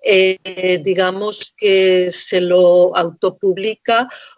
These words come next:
o tiene que, em, de alguna forma, em, digamos, en ese sentido que no, no es productivo económicamente. Entonces, eh, en nuestras manos está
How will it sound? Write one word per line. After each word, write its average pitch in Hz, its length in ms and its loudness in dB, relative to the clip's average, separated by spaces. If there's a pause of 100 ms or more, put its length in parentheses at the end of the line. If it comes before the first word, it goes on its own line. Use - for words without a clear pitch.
(220)
o 185 400 2
tiene 190 420 -4
que, 196 420 2
em, 185 440 -6
de 185 140 0
alguna 196 440 -4
forma, 196 800 -4
em, 170 680 0 (920)
digamos, 196 600 0
en 190 120 -4
ese 196 360 -6
sentido 190 760 -4
que 180 340 2
no, 196 600 2
no 202 460 0
es 254 240 -2
productivo 196 920 -2
económicamente. 185 1000 -4 (1400)
Entonces, 190 800 0
eh, 180 560 0
en 202 180 -2
nuestras 180 540 -4
manos 220 480 -4
está 208 480 -4